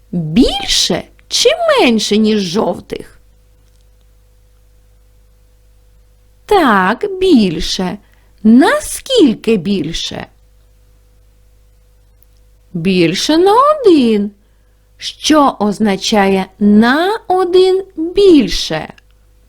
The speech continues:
Якою дією знаходимо число, яке на один більше за дане? Розумнички, дією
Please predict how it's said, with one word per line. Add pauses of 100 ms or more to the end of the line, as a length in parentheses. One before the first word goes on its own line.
(800)
Якою
дією
знаходимо
число, (380)
яке (200)
на
один
більше (160)
за
дане? (3750)
Розумнички, (120)
дією